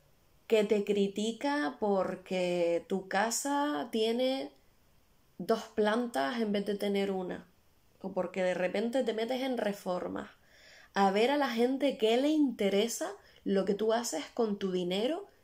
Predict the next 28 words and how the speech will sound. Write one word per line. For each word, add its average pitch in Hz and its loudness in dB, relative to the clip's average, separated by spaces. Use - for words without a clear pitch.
con 190 -2
tu 180 -4
casa 214 -2
y 202 -4
con 170 -2
tu 170 -2
vida. 185 0
Es 247 4
la 285 2
persona 247 0
que 208 4
critica 214 0
si 220 -4
te 185 0
vas 180 0
de 208 -2
viaje. 196 2
Lo 190 0
mismo. 202 -2
Que 208 0
esta 247 -2
persona 277 2
no 269 2
te 339 -2
está 285 -2
pagando 277 0
el 226 2
viaje. - -4